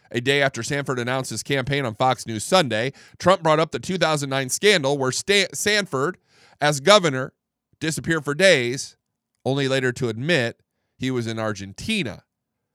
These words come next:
having an extramarital affair on the taxpayer dime. I don't care who you're sleeping with, who you're doinking, what you do in your life. I don't care.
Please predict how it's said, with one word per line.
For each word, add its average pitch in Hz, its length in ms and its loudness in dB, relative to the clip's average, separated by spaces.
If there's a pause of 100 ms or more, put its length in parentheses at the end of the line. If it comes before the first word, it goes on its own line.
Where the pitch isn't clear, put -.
(240)
having 104 360 -4
an 98 60 -8
extramarital 92 760 -8
affair 98 460 0 (680)
on 147 580 4 (680)
the 139 160 0
taxpayer 95 1400 -6 (440)
dime. 71 380 -10 (920)
I - 60 -12
don't 175 220 -6
care 135 480 -6 (500)
who 107 160 -10
you're 135 160 -8
sleeping 92 480 -10
with, 92 380 -14 (500)
who 104 140 -8
you're 117 220 -4
doinking, 90 760 -8 (340)
what 98 240 -6
you 135 80 -4
do 113 360 -4
in 107 80 -6
your 110 140 -4
life. 95 260 -8
I 98 60 -6
don't 131 200 -2
care. 110 360 -10